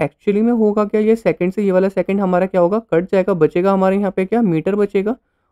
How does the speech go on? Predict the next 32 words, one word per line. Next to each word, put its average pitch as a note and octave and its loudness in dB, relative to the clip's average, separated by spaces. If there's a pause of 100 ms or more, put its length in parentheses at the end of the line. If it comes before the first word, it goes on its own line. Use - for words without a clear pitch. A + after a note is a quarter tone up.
और D3+ -2
इसको D3+ -2
भी G#3+ 2
divide G#3 0
कर G3 -2
लेंगे G3 0
तो G#3+ -2
ये G3 0
हमारे G3 0
यहाँ G3+ -4
पे G3 -8
क्या F#3+ -2
हो F3 2
जाएगा, F3+ -2 (600)
टू G#3 2
आ E3+ 6
जाएगा। C#3 0
तो E3+ -2
जो F#3+ -2
हमारे F#3+ 0
यहाँ G3+ -2
पे G3 -2
वेवलेंथ E3 -2
है G#3 -2
वो F#3+ -2
हमारे F#3+ 0
यहाँ G3 -2
पे F#3 -10
कितना F3+ -6
आ - -2
जाएगा, F#3 -4
टू A3 -4